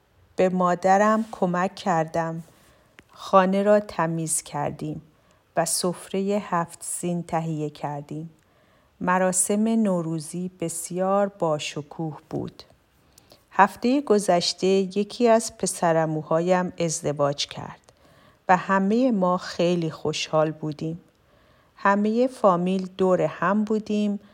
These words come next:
و با هیاهوی زیادی داشتیم برای عروسی آماده می‌شدیم.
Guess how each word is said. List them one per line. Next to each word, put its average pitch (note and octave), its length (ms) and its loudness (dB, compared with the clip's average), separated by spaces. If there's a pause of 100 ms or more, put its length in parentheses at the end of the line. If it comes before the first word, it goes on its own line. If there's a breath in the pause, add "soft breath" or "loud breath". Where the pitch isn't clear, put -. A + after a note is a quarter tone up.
(240 soft breath)
و E3 100 4
با E3+ 340 4
هیاهوی E3+ 680 0
زیادی F#3+ 720 -2
داشتیم G3 720 0
برای F3+ 600 0
عروسی F#3+ 680 -2
آماده D#3 540 0
می‌شدیم. D#3 720 -6